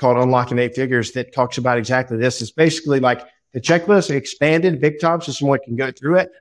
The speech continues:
and not even have to, to pay me to consult them or come in or go to an event or anything. But it goes to, who is the leader I have to be? What's the foundational pieces of the business? What are the operating systems I need in place?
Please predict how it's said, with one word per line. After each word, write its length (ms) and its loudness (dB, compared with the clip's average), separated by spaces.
and 120 0
not 200 2
even 160 0
have 180 -2
to, 320 0
to 100 -12
pay 380 2
me 180 2
to 120 -6
consult 360 -2
them 220 0
or 60 2
come 240 -2
in 200 4
or 60 2
go 140 0
to 160 -4
an 60 2
event 220 2
or 60 4
anything. 420 2
But 100 2
it 60 4
goes 240 4
to, 160 2
who 200 4
is 100 2
the 100 -2
leader 300 2
I 60 2
have 180 -2
to 80 -12
be? 260 -4
What's 280 2
the 100 0
foundational 560 0
pieces 300 -4
of 80 -6
the 80 -2
business? 400 0
What 100 2
are 40 4
the 100 0
operating 380 0
systems 360 -6
I 100 2
need 160 -2
in 60 -4
place? 300 -4